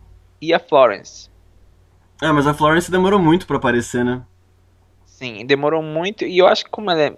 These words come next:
Speaker 1: sangue novo, novo, novo, novo e é
Speaker 2: É
Speaker 1: coadjuvante,
Speaker 2: verdade. É.
Speaker 1: poderia até ter repetido o feito da Lupita, né? Assim, né? Uma pessoa nova e que conquista, né? Mas eu não, não,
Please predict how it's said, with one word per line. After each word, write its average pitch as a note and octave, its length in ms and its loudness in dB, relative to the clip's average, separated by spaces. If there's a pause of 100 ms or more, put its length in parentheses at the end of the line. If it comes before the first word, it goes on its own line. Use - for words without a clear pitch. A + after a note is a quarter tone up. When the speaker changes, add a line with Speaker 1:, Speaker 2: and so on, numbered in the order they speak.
(120)
Speaker 1:
sangue E3 560 -2
novo, D#3 600 2
novo, D#3 360 4
novo, D3 320 2
novo C#3+ 320 0
e D#3 120 0
é E3 60 6
Speaker 2:
É - 20 -2
Speaker 1:
coadjuvante, C#3 920 -6
Speaker 2:
verdade. - 0 - (920)
É. F#2+ 480 -10 (440)
Speaker 1:
poderia G#3 280 4
até B3 140 2
ter B3+ 120 0
repetido A3+ 720 -4
o G#3+ 60 2
feito G3 300 0
da E3 100 4
Lupita, F#3 520 -2
né? D3 420 -4
Assim, C#3 400 -10
né? C3+ 340 -2
Uma D#3+ 120 -14
pessoa - 480 0 (160)
nova C#3+ 640 4
e D#2 580 -8 (1000)
que - 120 -10
conquista, D3 640 -4
né? D3+ 280 -4 (1080)
Mas C#3 320 0
eu E3+ 140 2
não, F#3 200 -4
não, F3 380 -8